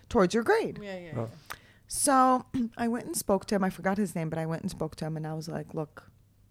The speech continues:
Speaker 1: your credit is, this class is the only credit that I need to graduate.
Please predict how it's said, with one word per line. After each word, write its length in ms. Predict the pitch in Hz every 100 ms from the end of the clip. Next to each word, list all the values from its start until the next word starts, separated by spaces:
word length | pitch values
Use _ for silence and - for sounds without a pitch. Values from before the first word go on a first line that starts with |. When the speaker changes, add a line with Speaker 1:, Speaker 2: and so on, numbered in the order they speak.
| _ _ - - _ _ - -
Speaker 1:
your 140 | 165
credit 440 | 160 - 175 165 156
is, 180 | 151 - - -
this 220 | 175 -
class 640 | - - 185 147 143 - -
is 140 | 170 147
the 140 | - -
only 520 | 180 190 180 180 175 165
credit 340 | - 170 160
that 100 | 165
I 100 | 160
need 200 | 156 151
to 100 | 175
graduate. 460 | 156 135 139 131